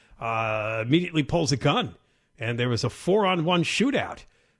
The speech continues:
One person is dead, assumed to be one of the robbers. The worker is standing behind a counter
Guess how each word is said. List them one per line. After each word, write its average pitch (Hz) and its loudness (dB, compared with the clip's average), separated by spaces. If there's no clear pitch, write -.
One 180 2
person 165 0
is 123 -2
dead, 165 2
assumed 175 -2
to 135 -2
be 113 0
one 151 0
of 135 -2
the 113 -2
robbers. 107 -2
The - -10
worker 151 -2
is - -2
standing 170 0
behind 151 0
a 139 -2
counter 147 -4